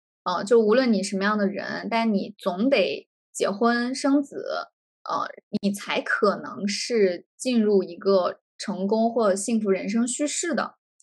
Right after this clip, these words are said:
就是它是被植入了这样的一个方程式嘛，是被动地去选择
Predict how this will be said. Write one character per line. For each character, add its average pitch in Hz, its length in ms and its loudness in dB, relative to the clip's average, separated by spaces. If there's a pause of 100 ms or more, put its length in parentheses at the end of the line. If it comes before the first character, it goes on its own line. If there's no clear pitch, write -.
(160)
就 359 100 -2
是 359 60 0
它 359 160 0
是 370 160 0
被 320 200 0
植 - 180 -8
入 254 220 2
了 233 140 6
这 196 100 2
样 233 160 4
的 202 60 4
一 185 80 -2
个 214 120 0
方 247 220 -4
程 196 180 -4 (140)
式 262 200 -4
嘛， - 200 -2 (340)
是 302 140 -2
被 320 200 0
动 285 160 4
地 226 100 0
去 233 240 -2
选 - 340 -6
择 131 400 0